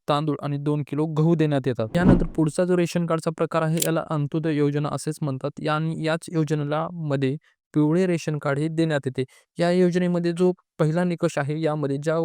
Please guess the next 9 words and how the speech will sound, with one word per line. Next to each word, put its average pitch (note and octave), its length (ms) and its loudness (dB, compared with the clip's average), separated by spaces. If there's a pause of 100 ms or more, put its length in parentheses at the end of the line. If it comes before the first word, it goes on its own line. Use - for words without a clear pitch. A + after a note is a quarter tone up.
(140)
कुटुंबाचे D3+ 520 -2
वार्षिक C3+ 440 -2
उत्पन्न C#3 400 -4 (380)
पंधरा D#3 240 2
हजार D#3+ 220 0
रुपयेपेक्षा D#3 680 -4 (160)
कमी E3+ 260 2
आहे, C#3+ 220 2 (360)
अशा C#3 200 -2